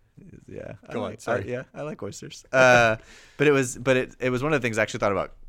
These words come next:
Speaker 1: cutting at one point, and the, and I wrestled with that because I thought,
Speaker 2: Oh,
Speaker 1: like,
Speaker 2: really?
Speaker 1: "I can't cut this, like, this whole bracketing thing, dude. This is my
Speaker 2: Yeah.
Speaker 1: jam. Like, I have to include
Speaker 2: Yep.
Speaker 1: this."
Speaker 2: Yeah, I'm glad you
Speaker 1: So,
Speaker 2: did.
Speaker 1: um, yeah, so I came back to it, and I want, so I wanted to touch on the idea of obedience,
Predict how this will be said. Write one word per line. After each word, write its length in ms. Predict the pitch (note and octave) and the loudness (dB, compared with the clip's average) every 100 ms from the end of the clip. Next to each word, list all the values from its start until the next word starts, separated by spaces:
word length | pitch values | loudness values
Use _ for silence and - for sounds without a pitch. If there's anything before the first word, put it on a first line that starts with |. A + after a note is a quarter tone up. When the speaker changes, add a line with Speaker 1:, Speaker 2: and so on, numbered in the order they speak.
| - | -16
Speaker 1:
cutting 420 | - B2 B2+ E2 | -2 0 0 -2
at 100 | D#2+ | -6
one 200 | D2 E2+ | -8 -8
point, 360 | E2 E2 D2 D2 | -8 -10 -10 -10
and 160 | E2 E2+ | -12 -8
the, 160 | D#2+ D#2 | -8 -8
and 80 | |
I 60 | D#2+ | -8
wrestled 320 | D#2 D#2 F2+ | -8 -8 -10
with 100 | D#2 | -12
that 160 | B1 - | -12 -12
because 200 | - E2 | -12 -10
I 80 | D#2 | -8
thought, 220 | D#2+ D2+ | -8 -6
Speaker 2:
Oh, 40 | |
Speaker 1:
like, 100 | C#3 | -4
Speaker 2:
really? 220 | D3+ G3 C3+ | -2 -2 -4
Speaker 1:
"I 80 | |
can't 360 | A2 - C#3 F#2+ | -6 -8 -8 -8
cut 260 | - F2+ - | -12 -12 -12
this, 260 | C2 - | -14 -12
like, 180 | D#2+ - | -14 -12
this 200 | F#2 - | -12 -10
whole 120 | F2+ | -12
bracketing 500 | E2+ D2+ E2+ F#2 D2+ | -6 -6 -6 -8 -14
thing, 180 | C#2 C2 | -14 -16
dude. 180 | C#2+ C#2 | -14 -14
This 120 | E2 | -12
is 140 | G2 | -12
my 80 | F#2+ | -10
Speaker 2:
Yeah. 100 | E2+ A#2+ A#2+ | -4 -2 -2
Speaker 1:
jam. 160 | D#2 D2 | -4 -8
Like, 180 | E2 | -8
I 60 | F#2 | -6
have 220 | F#2+ G2+ | -4 -4
to 80 | F#2+ | -6
include 180 | E2 F#2+ | -12 -6
Speaker 2:
Yep. 220 | B2+ B2+ | -6 -6
Speaker 1:
this." 300 | E2 - - - | -8 -16 -18 -10
Speaker 2:
Yeah, 260 | B2 A#2 G2+ | -6 -6 -8
I'm 120 | - A#2+ | -14 -12
glad 160 | B2 | -10
you 60 | A2+ | -6
Speaker 1:
So, 60 | A#2+ | -6
Speaker 2:
did. 220 | A#2+ - - | -6 -8 -12
Speaker 1:
um, 420 | F2 D#2+ D2 C#2+ - | -10 -8 -8 -12 -4
yeah, 160 | B2+ | 0
so 120 | C3 G3 | 0 -2
I 20 | |
came 160 | F#3+ | -4
back 180 | A#2 G#2 | 0 0
to 100 | - | 0
it, 40 | A#2 | -2
and 100 | A#2 | -2
I 40 | |
want, 260 | A#2 C#3 - | -2 -4 -4
so 100 | C#3+ | -6
I 20 | |
wanted 280 | C#3 D3+ C#3+ | -6 -6 -6
to 60 | G2+ | -6
touch 280 | G2+ G2 | -4 -6
on 100 | F#2 | -6
the 100 | E2 | -8
idea 300 | D#2+ D#2 D#2+ | -8 -8 -8
of 60 | D#2 | -8
obedience, 800 | D2+ D#2+ D2+ D2 C2+ - - - | -10 -12 -14 -14 -14 -14 -14 -14